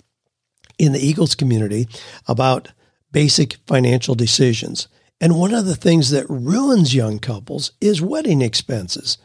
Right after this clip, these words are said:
And it ruins parents trying to do something outlandish for their kids as well. The average cost of getting married in the U S today in two thousand nineteen, brand new report, newlywed report from Wedding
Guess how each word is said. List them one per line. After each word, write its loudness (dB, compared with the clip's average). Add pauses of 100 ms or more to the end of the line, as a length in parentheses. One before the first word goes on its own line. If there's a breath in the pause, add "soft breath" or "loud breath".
And -6
it -2
ruins 2
parents 0 (580 loud breath)
trying 0
to -2
do 2
something 0
outlandish 0
for -4
their -4
kids -2
as -2
well. 2 (520 loud breath)
The -6
average 0
cost 0
of -2
getting 4
married 4
in 2
the 4
U 2
S 0
today 0
in 0
two 2
thousand 2
nineteen, 2 (840)
brand 2
new 4
report, 0
newlywed 2
report 0
from -2
Wedding 2